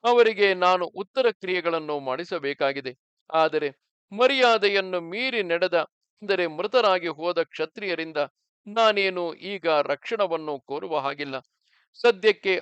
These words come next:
ಅಲ್ಲಲ್ಲಿ ತಲೆತಪ್ಪಿಸಿಕೊಂಡು ಉಳಿದಿರುವ ಕ್ಷತ್ರಿಯರಾದರೂ ಮುಂದೆ ನನ್ನನ್ನು ಭರಿಸಲಿ.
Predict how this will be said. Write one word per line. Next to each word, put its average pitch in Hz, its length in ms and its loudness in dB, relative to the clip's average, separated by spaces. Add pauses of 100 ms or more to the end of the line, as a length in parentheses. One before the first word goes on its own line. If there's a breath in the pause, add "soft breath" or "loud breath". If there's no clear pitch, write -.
ಅಲ್ಲಲ್ಲಿ 190 440 0
ತಲೆತಪ್ಪಿಸಿಕೊಂಡು 208 1000 -4
ಉಳಿದಿರುವ 190 560 -4
ಕ್ಷತ್ರಿಯರಾದರೂ 160 960 -2
ಮುಂದೆ 147 480 -8 (280)
ನನ್ನನ್ನು 156 680 -6
ಭರಿಸಲಿ. 143 460 -10